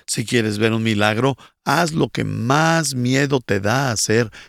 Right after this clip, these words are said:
Da un paso de fe y Dios te va a sacar. El poder no viene antes, sino durante. No pudiera contar las veces que he estado frente a un gran público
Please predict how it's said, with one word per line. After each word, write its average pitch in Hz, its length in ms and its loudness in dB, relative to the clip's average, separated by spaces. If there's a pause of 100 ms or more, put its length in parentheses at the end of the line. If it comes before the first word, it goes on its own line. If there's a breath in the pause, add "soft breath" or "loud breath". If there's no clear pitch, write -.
(120)
Da 180 120 0
un 233 140 0
paso 165 340 -6
de 113 100 -4
fe 147 360 -2 (320)
y 113 100 -4
Dios 120 460 0
te 120 80 -2
va 104 140 -4
a - 20 -8
sacar. 90 560 -4 (360)
El 110 120 -2
poder 110 440 0 (280)
no 170 240 0
viene 170 360 0
antes, 139 600 -4
sino 120 380 0
durante. 104 760 -4 (400)
No 240 140 -2
pudiera 202 340 2
contar 131 400 -4
las 127 240 -4
veces 123 380 -2
que 107 340 -2
he 131 40 0
estado 139 440 -2
frente 101 460 -4
a 95 60 -2
un 175 260 0
gran 127 260 -2
público 101 640 -6